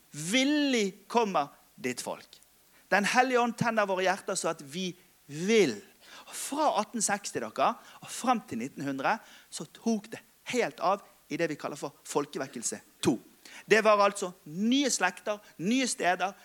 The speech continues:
nye bedehus, nye forsamlinger. Og da reiste vi frem og tilbake til Amerika og U S A. Og metodistene kom, og adventistene kom, og baptistene kom, og pinsevekkelsen, den kom jo litt grann senere,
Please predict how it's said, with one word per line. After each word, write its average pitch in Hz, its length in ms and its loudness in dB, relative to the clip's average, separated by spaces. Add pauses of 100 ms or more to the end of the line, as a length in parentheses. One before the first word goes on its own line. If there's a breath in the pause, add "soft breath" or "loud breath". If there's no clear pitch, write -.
(140)
nye 233 240 2
bedehus, 175 480 2 (240 loud breath)
nye 233 240 2
forsamlinger. 165 540 -4 (260 loud breath)
Og 147 80 -14
da 185 160 -4
reiste 170 240 -12
vi 143 80 -12
frem 185 240 -2
og 143 80 -12
tilbake 139 240 -12
til 113 140 -14
Amerika 135 360 -8
og 113 60 -12
U 120 80 -10
S - 80 -2
A. - 40 -6 (200 loud breath)
Og - 80 -10
metodistene 131 720 -6
kom, 151 380 0 (100)
og 110 80 -8 (240 loud breath)
adventistene 139 720 -2
kom, 147 320 -2
og 127 80 -8
baptistene 156 640 -6
kom, 151 320 2
og - 80 -6
pinsevekkelsen, 160 800 -2
den 151 160 -10
kom 190 160 -2
jo 143 80 0
litt 180 240 -4
grann 165 240 -4
senere, 156 380 -4